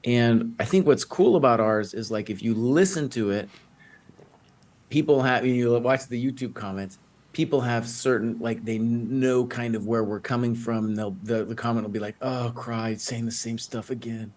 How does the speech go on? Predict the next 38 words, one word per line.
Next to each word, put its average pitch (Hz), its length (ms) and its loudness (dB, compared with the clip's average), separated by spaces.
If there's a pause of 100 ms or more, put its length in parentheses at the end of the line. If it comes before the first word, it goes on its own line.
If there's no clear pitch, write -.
(260)
you 113 100 -4
know? 113 80 -2 (300)
So 147 160 4
they 143 180 6
know 156 400 4
where 139 180 4
each 139 220 -4
of 117 80 -8
us 110 120 -10
are 120 60 -2
coming 131 280 -2
from. 127 180 -2
Maybe 120 240 0
they 113 100 0
have 104 140 -4
a 95 40 -10
favorite. 117 580 0 (260)
They 120 120 0
kind 123 240 -2
of 104 140 -4
know 120 240 2
what 113 220 2
the 107 60 -2
groove 110 460 -2
of 92 120 -4
the 113 80 -4
conversation 110 800 -4
is, 101 180 -6 (420)
even 123 200 -2
though 117 100 2
they 117 120 2
don't, 113 220 0
might 117 180 0
not 101 160 -8
know 113 140 -4
what 101 120 -6
we're 107 100 -8
saying 110 380 -6